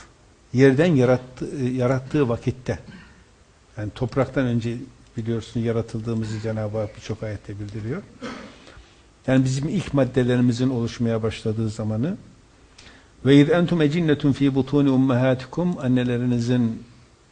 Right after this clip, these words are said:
karınlarında ceninler halindeyken de Cenab-ı Hak ne durumda olduğunuzu biliyordu. Ondan sonra "فَلَا تُزَكُّوا أَنْفُسَكُمْ."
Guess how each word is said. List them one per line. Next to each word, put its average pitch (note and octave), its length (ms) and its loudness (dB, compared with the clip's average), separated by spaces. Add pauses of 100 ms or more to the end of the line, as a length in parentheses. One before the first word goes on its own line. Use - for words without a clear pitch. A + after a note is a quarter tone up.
(960)
karınlarında A#2+ 1000 0 (240)
ceninler C#3+ 600 8
halindeyken A2+ 1300 -2
de G2 160 -8 (760)
Cenab-ı G#2+ 360 -4
Hak G#2+ 160 -6
ne A#2 160 -2
durumda G#2+ 280 -6
olduğunuzu G2+ 480 -8
biliyordu. A#2+ 680 -2 (1400)
Ondan A#2+ 320 2 (140)
sonra B2 580 -2 (720)
"فَلَا C#3 260 6
تُزَكُّوا F3 1080 0 (160)
أَنْفُسَكُمْ." C3 1300 0